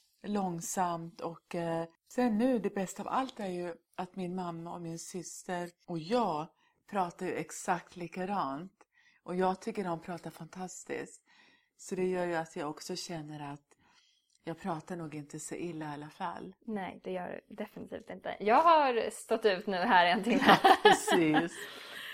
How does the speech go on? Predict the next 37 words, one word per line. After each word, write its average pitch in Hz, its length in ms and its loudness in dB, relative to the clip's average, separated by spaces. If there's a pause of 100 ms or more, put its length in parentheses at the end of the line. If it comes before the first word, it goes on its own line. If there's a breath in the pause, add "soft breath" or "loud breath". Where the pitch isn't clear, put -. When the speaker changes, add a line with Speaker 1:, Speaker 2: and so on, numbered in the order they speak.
(160 loud breath)
Speaker 1:
Mm. - 640 -6
Speaker 2:
Bra. 196 320 8 (160)
Eh, 247 300 8
men 269 260 4
då 330 340 6 (100)
undrar 254 240 2
jag 262 300 8
vad 240 240 4
din 349 380 -2
fråga 170 400 -6
är 156 40 -4
till 226 180 -8
nästa 240 320 -6
intervjuperson. 196 640 -4
Men 208 140 -4
då 240 160 2
Speaker 1:
Mm. 240 400 2 (180)
Speaker 2:
kör 220 240 -2
vi 208 80 -6
inte 202 180 -10
Sara, 202 380 -4
utan 202 240 -12
då 214 80 -12
kör 214 160 -14
vi 196 80 -18
personen 190 500 -14
som 190 120 -10 (200)
Speaker 1:
Mm. 233 420 -4
Speaker 2:
eller 190 140 -4
du 190 60 -4
kanske 254 240 -4
har 233 120 -2
någon 302 100 -2
fråga 226 260 0
till 185 140 -12
Sara 165 280 0
också? - 400 -6